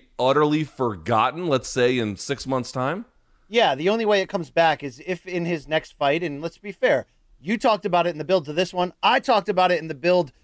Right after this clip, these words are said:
Speaker 2: to the Woodley fight 'cause it was fresh off of Logan versus Floyd, which was not exciting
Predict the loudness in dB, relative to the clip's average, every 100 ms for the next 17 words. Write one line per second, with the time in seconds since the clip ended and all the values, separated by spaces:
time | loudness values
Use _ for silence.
0 | _ -2 0 0 2 2 2 0 2 2
1 | -2 -8 -10 -6 -2 0 2 2 2 -4
2 | -6 _ _ -4 2 2 4 0 0 -4
3 | -2 -2 -2 -10 -6 2 4 4 -4 -6
4 | -6 0 2 2 0 0 2 0